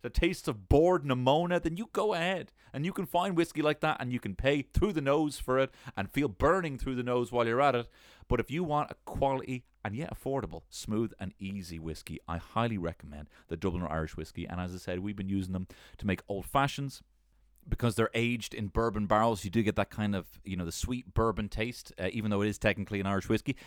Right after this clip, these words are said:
And even, um, whiskey sours. People think whiskey sours are like, "Oh my God, there's an egg in it. What am I gonna do? What am I gonna do?" It's so simple to make, right? You just shake it up. You can even do it in a jar. You don't even need a cocktail maker. And, in fact, right, if you wanna, um, make a easy, simple syrup for your cocktails, this is a little sidebar.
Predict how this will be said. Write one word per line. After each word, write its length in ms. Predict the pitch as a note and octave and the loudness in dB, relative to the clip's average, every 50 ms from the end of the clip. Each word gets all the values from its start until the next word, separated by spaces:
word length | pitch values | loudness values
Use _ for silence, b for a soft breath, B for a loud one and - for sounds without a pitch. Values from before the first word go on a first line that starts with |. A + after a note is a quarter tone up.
| B B B - | B B B -2
And 100 | E3 F#3+ | 0 0
even, 260 | G3+ F3+ F#3+ F#3+ F#3 | 0 0 0 0 2
um, 360 | F#3 F#3 F#3 F#3 F#3 F3+ F3 - | 2 4 4 2 2 0 -2 -2
whiskey 300 | E3+ E3 G#3 G#3 - - | 0 2 0 0 0 -4
sours. 460 | F3 - G3+ G#3 A3 G3 C#3 G2 - - - - - - - _ - | -4 0 4 6 8 8 6 6 2 -2 -12 -18 -20 -20 -12 _ -6
People 180 | F#3 G3 A3 | -4 -2 0
think 180 | G#3 A3 F#3+ - | 0 0 0 0
whiskey 200 | F3+ F3 - E3 | -2 -4 -4 -4
sours 280 | - - D3+ D3 G#2 G#2+ | 0 2 2 2 4 2
are 20 | |
like, 120 | G2+ G#2+ - | 0 2 4
"Oh 100 | - D3 | 6 6
my 100 | C#3+ C#3+ | 6 6
God, 180 | B2 C#3+ D3 C#3+ | 8 8 6 6
there's 120 | C3+ A#2 | 6 4
an 80 | B2+ B2+ - | 0 2 6
egg 280 | C3+ B2+ C3 D3 C#3+ D3 | 8 8 8 8 8 6
in 80 | C#3 | 6
it. 60 | B2+ B2 | 6 6
What 100 | C#3 D3+ | 6 6
am 80 | D3 | 6
I 40 | D3+ | 6
gonna 200 | C#3+ E3 E3 D#3+ | 6 4 4 4
do? 140 | - F#3 F3+ | 6 6 6
What 60 | F3 | 6
am 60 | E3 D3+ | 4 2
I 20 | |
gonna 160 | C3+ D#3 D3+ | 2 2 2
do?" 120 | C3+ - B B B - | 2 0 B B B -4
It's 140 | A2+ - - | -2 -2 -2
so 280 | - - B2 A#2+ C3 | 0 4 4 4 4
simple 280 | B2 - A#2+ G#2+ F2 F2+ | 4 2 0 0 0 0
to 80 | F2+ | 0
make, 240 | E2+ D#2 C#2 C2 - | -2 -2 -2 -4 -6
right? 240 | D#2 D#2 E2 F2+ B B B B - | -4 0 0 0 B B B B -6
You 100 | - F2+ | -4 -2
just 140 | F2+ - | -2 0
shake 220 | - C3 C3+ - - | 2 2 2 4 2
it 60 | C#3 | 0
up. 100 | C3 A#2 | -2 -2
You 60 | A2+ | -4
can 100 | C3+ C3+ | -6 -4
even 140 | E3+ G3 F#3+ | -2 -2 0
do 120 | E3+ F3+ | 0 0
it 40 | E3+ | 0
in 40 | E3 | 0
a 40 | D3+ | 0
jar. 140 | E3+ D#3+ D3 | 0 0 2
You 80 | C3+ | 2
don't 120 | C3+ E3+ F3 | 2 2 0
even 140 | D#3 D#3+ | 0 -2
need 100 | E3 D#3+ | -4 -6
a 40 | D3 | -4
cocktail 380 | - - D#3 - - - C3 A2 | -2 -2 -4 -2 -2 -2 -2 0
maker. 320 | F#2+ F2 - - A#2+ - _ - | 0 -2 -2 -4 -10 -8 _ -6
And, 100 | D3 - - - | -6 -4 -6 -6
in 100 | D#3+ C3+ | -6 -6
fact, 460 | - - - A3+ F3 - - - - | -2 2 4 4 4 2 0 -4 -2
right, 260 | E2+ F2 A2 B2+ B B B B B - | 0 2 2 2 B B B B B -10
if 100 | A2+ C3 | -8 -4
you 120 | E3 F3+ | -2 -2
wanna, 300 | F3+ F3 E3 D3+ C#3 - - | 0 0 0 0 0 -2 -2
um, 340 | B2+ C3 C3 B2 B2 B2 A2 - _ _ - | -4 -2 -2 -4 -6 -8 -12 -16 _ _ -6
make 280 | C3 C3 C3 B2+ - - | -2 -2 -2 -2 -4 -4
a 120 | A2+ A#2+ - - _ - | -4 -4 -4 -6 _ -8
easy, 300 | D#3 D#3 D3 B2 B2+ A#2+ | -6 -4 -4 -2 -4 -4
simple 340 | - - C#3 C3+ - A#2 | -4 -4 -4 -2 -4 -4
syrup 340 | - - - B2+ A#2+ G#2+ - | -4 -2 0 2 2 0 0
for 100 | - A2+ | -2 -2
your 100 | G2+ F#2 | -2 -2
cocktails, 540 | - - B2+ B2+ - - D#2+ D#2 D#2 E2 - | -2 -2 -4 -4 -4 -2 -2 -2 -2 -2 -4
this 100 | A#2+ A2 | -6 -6
is 100 | G2 G2 | -6 -4
a 60 | G#2 | -4
little 60 | F#2 | -4
sidebar. 560 | E2 - - A2 A#2 G#2 D#2 E2 D#2+ D#2 F2 | -4 -2 -2 0 0 0 0 2 2 2 2